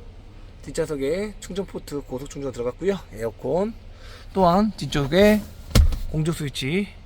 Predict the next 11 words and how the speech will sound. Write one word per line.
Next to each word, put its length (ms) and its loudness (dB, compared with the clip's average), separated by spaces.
들어갔습니다. 960 -4
깔끔한 640 2
가죽 240 -6
상태, 720 0
깨끗한 420 -4
가죽 220 -6
상태를 440 -2
자랑합니다. 1000 4
키로수가 500 6
짧은 320 4
게 640 2